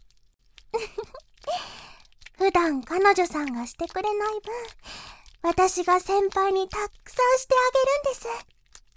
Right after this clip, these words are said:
ほらほら、もっともっと。たまたまも強めにもみもみしてあげますね。<laughs> 気づいてますか？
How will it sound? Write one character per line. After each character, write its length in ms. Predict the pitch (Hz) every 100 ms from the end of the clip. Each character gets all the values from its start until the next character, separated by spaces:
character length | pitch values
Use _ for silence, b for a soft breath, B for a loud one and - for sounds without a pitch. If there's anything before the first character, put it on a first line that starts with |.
| _ - - _
ほ 60 | 339
ら 120 | 392
ほ 60 | 370 339 320 - 494 523 523 480 - B B B B B 311
ら、 80 | 330
も 80 | 370
っ 80 | - -
と 80 | 381 285
も 100 | 294
っ 40 | 453 587 -
と。 80 | 554 480 453 - - _ - - _ _ - - _ _ - _ _
た 140 | - 466
ま 160 | 466
た 140 | 440 359
ま 120 | 320
も 160 | 269 247
強 360 | - 311 330
め 140 | 339 370
に 100 | 359
も 160 | 359 392
み 140 | 392
も 100 | 359
み 160 | 285 247
し 100 | -
て 120 | 311
あ 100 | 320
げ 120 | 359
ま 180 | 359 415
す 160 | - 359
ね。 60 | 403 494 571 B B B B _ - - - _ - - - _ - -
<laughs> 1300 | - - 523 - 605 - 698 880 - - - - -
気 180 | 285 285
づ 220 | 330 403
い 40 |
て 120 | 415 359
ま 200 | 311 320
す 120 |
か？ 120 | -